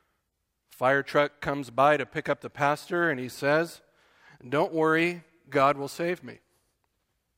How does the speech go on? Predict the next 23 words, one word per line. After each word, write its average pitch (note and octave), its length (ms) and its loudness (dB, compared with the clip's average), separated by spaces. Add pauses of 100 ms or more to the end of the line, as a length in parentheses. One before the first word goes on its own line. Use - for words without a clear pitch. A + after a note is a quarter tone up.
(1400)
The B2 80 -10
water C3 240 0
rises C3 420 -2
another C3 280 -2
foot. D#3+ 340 -2 (680)
A - 60 -14
National C#3 440 -2
Guard C#3 400 2
truck C3 400 -2
comes C3+ 300 -6
to - 120 -12
the B2+ 140 -6
rescue, C#3+ 560 -2 (720)
and B2 240 -6
he C#3+ 100 -6
tells C#3+ 400 0
them, D3 460 -2 (320)
"Don't D#3+ 260 -2
worry, C#3 460 -2 (200)
God B2 280 0
will A#2+ 140 -6
save E3 360 -8
me." A#2+ 200 -16